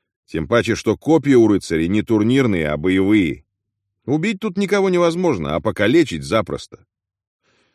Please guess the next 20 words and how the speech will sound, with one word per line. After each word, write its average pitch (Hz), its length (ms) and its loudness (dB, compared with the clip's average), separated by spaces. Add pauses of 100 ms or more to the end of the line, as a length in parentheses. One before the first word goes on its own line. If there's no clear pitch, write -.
(440)
У 147 120 -6
проигравшего, 185 600 2
бывает, 147 400 2
вся - 440 -2
призовая 120 420 2
сумма 113 380 0
на 101 80 0
лечение 80 440 -4
уходит. 67 540 -8 (920)
"А 73 180 -12
как 95 180 -4
же 101 80 -2
мне 98 160 -2
говорили, 98 380 0
что 92 200 -4
здесь 82 300 -4
и 80 60 -6
ударить 78 440 -4
никого 85 320 -6
нельзя?" 76 400 -8